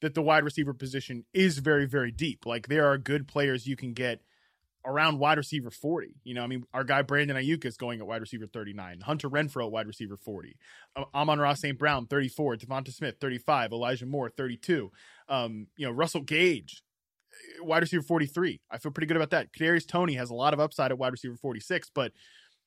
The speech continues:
odds are those guys are not gonna give you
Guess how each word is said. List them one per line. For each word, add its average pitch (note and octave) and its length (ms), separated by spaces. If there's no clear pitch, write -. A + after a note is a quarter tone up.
odds F3 400
are E3 300
those D3+ 240
guys D3+ 260
are C#3+ 80
not D3 300
gonna C#3+ 220
give D3 260
you A#2+ 380